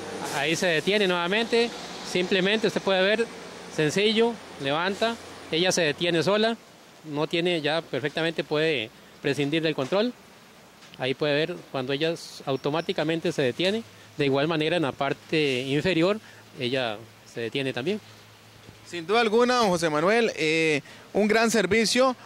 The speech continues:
Speaker 2: eh, felicitarlo, ¿verdad? Porque, eh, da, da mayor comodidad. Bueno, y también vamos a hacer nuestra otra, eh, ilustración de lo que es la,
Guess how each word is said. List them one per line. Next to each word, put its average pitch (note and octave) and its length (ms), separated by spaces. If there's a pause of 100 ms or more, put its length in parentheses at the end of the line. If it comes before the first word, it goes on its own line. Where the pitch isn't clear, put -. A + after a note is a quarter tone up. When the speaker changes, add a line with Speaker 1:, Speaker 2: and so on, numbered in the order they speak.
(220)
Speaker 2:
eh, E3 260
felicitarlo, F3+ 720
¿verdad? G3+ 260
Porque, D3+ 840
eh, C#3 60
da, F3+ 240
da F3 160
mayor A3+ 300
comodidad. G#3+ 560 (300)
Bueno, C4 180
y A#3+ 60
también G#3 400
vamos A#3+ 480
a F3 320
hacer A#3 480
nuestra F3+ 380
otra, A#3+ 500
eh, E3 500
ilustración F#3 640 (220)
de E3+ 140
lo F3+ 100
que G#3 240
es - 200
la, D#3+ 640